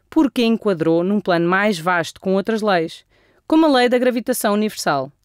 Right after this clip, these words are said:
leis essas que são a base da mecânica clássica. E parecia descrever, pelo menos até ao século vinte, em boa parte o que nos rodeia.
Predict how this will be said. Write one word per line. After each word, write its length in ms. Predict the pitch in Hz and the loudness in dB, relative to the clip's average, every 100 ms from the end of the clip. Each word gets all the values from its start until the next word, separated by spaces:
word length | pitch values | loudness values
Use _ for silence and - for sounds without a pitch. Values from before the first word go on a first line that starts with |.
| _ _ | _ _
leis 280 | 185 214 196 | 0 0 2
essas 360 | 190 185 226 - | 0 0 -4 -8
que 100 | - | -2
são 180 | 254 262 | 0 2
a 60 | |
base 260 | 240 240 226 | 2 2 0
da 80 | 240 | -2
mecânica 440 | 226 233 233 240 | 0 -2 -2 -4
clássica. 600 | - 185 - 175 - 170 _ _ _ _ _ _ _ _ 285 | -2 -2 -2 -10 -12 -14 _ _ _ _ _ _ _ _ -2
E 60 | |
parecia 340 | 262 330 - 214 | 0 -2 -2 -4
descrever, 560 | - - 180 190 277 - | -4 -6 -2 0 0 -2
pelo 140 | 202 | -2
menos 220 | 202 220 196 | 0 0 -2
até 160 | 196 | -2
ao 80 | 170 | -2
século 340 | - 165 160 | -2 -6 -6
vinte, 300 | 143 170 202 _ _ _ 202 | -4 -4 -4 _ _ _ -2
em 120 | 202 | 2
boa 240 | 214 302 | 2 2
parte 380 | - 214 220 - | 0 0 0 -4
o 60 | 208 | -4
que 80 | |
nos 100 | 226 | -4
rodeia. 460 | 185 180 143 120 | -4 -8 -6 -8